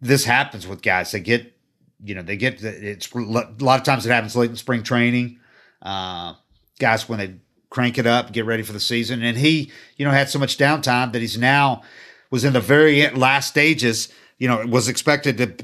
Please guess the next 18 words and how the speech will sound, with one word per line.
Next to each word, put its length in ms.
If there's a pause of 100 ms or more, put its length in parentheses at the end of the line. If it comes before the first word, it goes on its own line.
join 220
the 80
rotation 520
by 140
the 140
end 100
of 140
April. 340
So 460
that 160
means 240
he's 300
getting 380
to 120
that 240
point 340
where 140
he's 200